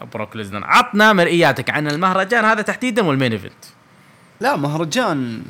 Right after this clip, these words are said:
Speaker 2: يعني يعتبر، آه، درجة أولى صراحة. آه، مباريات كلها روعة، بعدين تجي في يعني cards، آه، مجنونة بمعنى الكلمة. يعني واحدة منها كانت، آه، اللي هي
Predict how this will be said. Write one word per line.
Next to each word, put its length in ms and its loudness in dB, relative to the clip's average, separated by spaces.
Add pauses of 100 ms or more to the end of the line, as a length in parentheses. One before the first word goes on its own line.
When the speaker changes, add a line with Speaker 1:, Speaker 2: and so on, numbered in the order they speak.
(160)
Speaker 2:
يعني 440 -2
يعتبر، 460 -4
آه، 340 -6
درجة 380 -10
أولى 280 -4
صراحة. 480 -6 (180)
آه، 160 0
مباريات 400 0
كلها 340 2
روعة، 320 2
بعدين 260 -2
تجي 300 -2
في 360 -2 (500)
يعني 180 -6
cards، 800 -2
آه، 560 -6
مجنونة 600 -2
بمعنى 260 -6
الكلمة. 380 -4
يعني 240 -10
واحدة 260 -6
منها 340 0
كانت، 540 -4
آه، 340 -6
اللي 180 -6
هي 340 -2